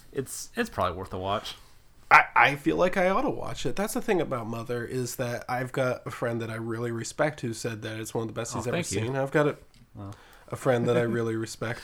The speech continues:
Speaker 2: that, uh, <laughs> says it's one of the worst he's ever seen. So,
Speaker 1: Huh.
Speaker 2: uh, you know, hopefully I'll find somewhere in the middle there. I, I don't know that I'll love or hate it, but if, if the metaphors are as heavy as you said,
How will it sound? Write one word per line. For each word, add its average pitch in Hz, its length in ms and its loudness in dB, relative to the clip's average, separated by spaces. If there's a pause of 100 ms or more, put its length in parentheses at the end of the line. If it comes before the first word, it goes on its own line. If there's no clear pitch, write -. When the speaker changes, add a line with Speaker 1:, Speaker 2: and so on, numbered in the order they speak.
Speaker 2:
that, 117 400 -2
uh, 117 280 6 (100)
<laughs> - 80 2
says 143 180 2
it's 127 140 -2
one 139 80 2
of 127 60 0
the 143 60 -2
worst - 220 -2
he's 107 180 -4
ever - 220 -8
seen. - 300 -10 (100)
So, 165 560 4
Speaker 1:
Huh. 254 100 -8 (480)
Speaker 2:
uh, - 40 -2 (640)
you 190 80 -4
know, 120 400 4
hopefully 151 340 4
I'll 127 100 6
find 123 260 0
somewhere 127 300 4
in 107 80 0
the 107 60 0
middle 120 280 0
there. 107 360 -2
I, 135 60 2
I - 20 4
don't 139 220 4
know 127 160 6
that 113 160 0
I'll 107 140 -2
love 110 200 -2
or 110 80 -6
hate 120 220 -2
it, 113 100 -4
but 113 160 0
if, 110 240 -4 (220)
if 127 120 -6
the 117 80 -4
metaphors 170 600 2
are 110 140 0
as 104 180 -6
heavy 143 340 0
as 110 240 2
you 120 120 2
said, 147 460 2